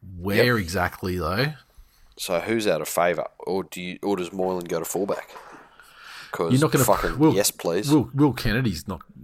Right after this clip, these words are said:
Speaker 1: gonna get displaced as fullback, though. I mean, he's been fucking one. He's been, like, the most improved Cronulla player this season.
Speaker 2: Yeah.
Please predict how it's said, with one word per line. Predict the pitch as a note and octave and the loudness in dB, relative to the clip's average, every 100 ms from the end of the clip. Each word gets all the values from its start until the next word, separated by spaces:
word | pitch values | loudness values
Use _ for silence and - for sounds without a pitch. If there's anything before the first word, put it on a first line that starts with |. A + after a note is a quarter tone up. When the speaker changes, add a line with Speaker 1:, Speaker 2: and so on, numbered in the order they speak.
| A#2+ | -8
Speaker 1:
gonna | G2+ F2 | -6 -6
get | D#2 E2+ | -8 -10
displaced | F#2 - G2+ F2+ - | -10 -8 -4 -4 -6
as | D#2 | -10
fullback, | F2+ G2+ F#2 - | -8 -4 -6 -4
though. | E2 | -6
I | |
mean, | F2 F#2 | -6 -6
he's | G2 G2 | -8 -8
been | F#2 D2 | -10 -8
fucking | F2+ - F2 | -10 -8 -10
one. | E2+ F2+ | -8 -8
He's | G2+ F2+ | -8 -8
been, | F#2+ F2+ | -8 -8
like, | F2 F#2+ D#2+ | -8 -10 -8
the | G2+ G#2 - - _ _ _ _ | -6 -6 -8 -20 _ _ _ _
most | G2+ F2+ - | -8 -8 -6
improved | G2 D#2+ G2 F2+ D#2+ - | -8 -8 -8 -8 -10 -10
Cronulla | - F#2+ F2 E2+ | -6 -4 -4 -6
player | G#2+ F#2 F2+ F2 - _ _ | -6 -4 -4 -6 -10 _ _
this | G2+ - | -6 -6
season. | F2+ G#2 A2 | -4 -2 -2
Speaker 2:
Yeah. | D#2+ | -2